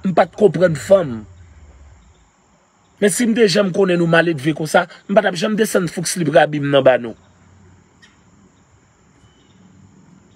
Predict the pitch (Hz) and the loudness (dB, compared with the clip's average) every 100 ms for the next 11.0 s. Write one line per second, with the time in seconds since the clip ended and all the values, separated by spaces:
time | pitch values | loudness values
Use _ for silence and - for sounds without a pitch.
0 | _ _ _ _ _ _ _ _ _ _ | _ _ _ _ _ _ _ _ _ _
1 | _ _ _ _ _ _ - 117 - 127 | _ _ _ _ _ _ -12 -12 -10 -4
2 | 117 127 - - - - _ _ _ _ | 4 4 2 -12 -16 -20 _ _ _ _
3 | _ _ _ _ - 127 135 131 - 131 | _ _ _ _ -14 0 2 2 -2 0
4 | 123 131 123 120 - - - - - - | 0 0 -2 -2 -4 -8 -8 -6 -6 -8
5 | - - - - - - - - - - | -10 -12 -12 -10 -14 -18 -20 -20 -20 -16
6 | - 127 143 - 139 135 131 127 131 131 | 0 2 2 -2 2 2 4 0 0 0
7 | 127 135 127 127 127 123 113 117 127 117 | 0 2 2 2 2 2 2 2 2 2
8 | 110 120 123 117 120 117 117 127 123 123 | -6 -6 -6 -2 0 0 -2 -8 -6 -4
9 | 127 - 151 143 - 156 127 - 156 135 | -4 -6 -8 -8 -8 -8 -8 -6 -4 -4
10 | 127 156 185 156 143 135 135 127 - 175 | -2 -2 -2 -2 0 0 -4 -6 -8 -12